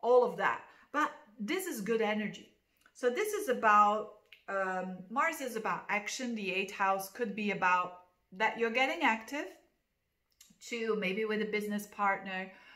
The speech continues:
uh, doing something together, or buying maybe, uh, or with your spouse or girlfriend, boyfriend, maybe buying something, uh, of a real, that has relates, uh, relates to real estate, estate. Why? Because it's the fourth house of home.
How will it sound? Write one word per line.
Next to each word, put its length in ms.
uh, 160
doing 300
something 460
together, 800
or 80
buying 600
maybe, 520
uh, 160
or 400
with 120
your 120
spouse 500
or 180
girlfriend, 480
boyfriend, 640
maybe 240
buying 460
something, 600
uh, 180
of 140
a 80
real, 300
that 240
has 340
relates, 600
uh, 220
relates 340
to 160
real 220
estate, 480
estate. 460
Why? 320
Because 280
it's 160
the 60
fourth 400
house 260
of 140
home. 400